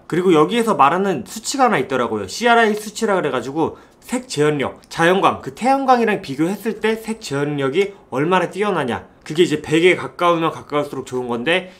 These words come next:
이거는, 네, 구십오 이상이라고 하는 제품입니다. 그리고 여기에 이렇게 손잡이가 있고요. 네, 무게는 한 일점육 킬로 정도 된다라고 해요. 그래서 꼭 집에서 아니면 스튜디오에서 사용하는 것뿐만 아니라,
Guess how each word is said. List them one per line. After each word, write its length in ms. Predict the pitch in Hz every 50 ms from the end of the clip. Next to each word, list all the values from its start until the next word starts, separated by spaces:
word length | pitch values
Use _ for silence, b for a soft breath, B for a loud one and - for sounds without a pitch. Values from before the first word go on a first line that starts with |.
| B B
이거는, 480 | 131 135 156 151 151 170 196 208 202 -
네, 120 | 117 120
구십오 500 | 117 - - - - 185 180 147 151 139
이상이라고 640 | 127 113 110 - 147 147 135 123 120 110 - 123 131
하는 320 | 139 165 175 165 165 165
제품입니다. 720 | - - 117 - 147 147 143 127 117 107 98 95 87 82 - _ _ _
그리고 260 | - 160 175 185 185
여기에 240 | 147 135 127 147 147
이렇게 240 | 131 127 - - 131
손잡이가 500 | - - 208 220 226 214 208 190 156 139
있고요. 680 | 110 92 92 101 - _ _ - 123 110 104 117 - - _ _
네, 100 | - 113
무게는 760 | 92 98 117 147 170 170 214 208 208 220 240 247 262 254 - _ _ _ _ _ _ _ _ _ _ _ _
한 180 | - 220 214 220
일점육 540 | 247 277 262 254 - 269 214 170 139 143 -
킬로 220 | - 226 220 214
정도 200 | 196 202 190 175
된다라고 480 | - 147 135 120 147 147 151 143 143 151
해요. 200 | 156 139 101 -
그래서 480 | - 120 143 135 147 175 185 196 196 190 B B B B
꼭 180 | - 269 - -
집에서 600 | - - 165 151 180 175 - 139 107 - - - _ -
아니면 280 | - 127 143 151 156
스튜디오에서 540 | 156 156 - - - 226 196 226 220 - 190
사용하는 500 | 175 165 190 208 208 202 202 196 190 185
것뿐만 560 | 165 170 165 147 - - 202 202 202 196 185
아니라, 440 | 139 117 113 123 135 165 196 196 B